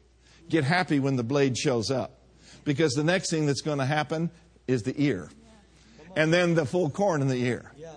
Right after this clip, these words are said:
And then what's it time to do? It's time to put in the sickle because the harvest has come. So all this is, is in Mark chapter four.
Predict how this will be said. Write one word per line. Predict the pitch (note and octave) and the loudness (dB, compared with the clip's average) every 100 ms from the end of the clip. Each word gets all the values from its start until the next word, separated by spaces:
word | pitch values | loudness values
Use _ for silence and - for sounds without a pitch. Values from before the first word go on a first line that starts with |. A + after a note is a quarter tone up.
| - - | -20 -8
And | C3 F3+ | 0 2
then | G3 | 2
what's | F#3+ F3+ | 0 -2
it | E3+ | -4
time | C3+ G3 F#3+ | -2 -2 0
to | F3 | 0
do? | G3 G#3 - | 0 -2 -4
It's | E3+ - | -6 -2
time | G3 F#3 | -2 -2
to | D3 | -2
put | G3+ F#3+ | 0 0
in | E3+ | 0
the | D3 | -2
sickle | - A#3+ D3+ D3+ | -2 -2 -2 -2
because | C#3+ D#3 | -2 -2
the | C3 C3 | -4 -4
harvest | G3 E3 A#2 - | -2 -4 -6 -10
has | A2 | -10
come. | - A2+ - - _ - - - - _ - - | -8 -10 -10 -20 _ -20 -20 -20 -20 _ -20 -18
So | - G#3 | -4 -4
all | - F#3+ B3+ C#4 | 0 2 4 2
this | G#3 F#3+ F3 - - _ _ | 2 0 -2 -6 -16 _ _
is, | F3+ F3+ C3 - | 2 2 0 -4
is | E3 D3+ | -2 -2
in | - D#3+ D#3 | -2 -2 0
Mark | D#3+ G3 F#3 | 0 -2 -4
chapter | - G3 D#3+ - D3+ | -6 -6 -6 -6 -8
four. | - F#3+ D#3+ F#2+ | -6 -4 -4 -6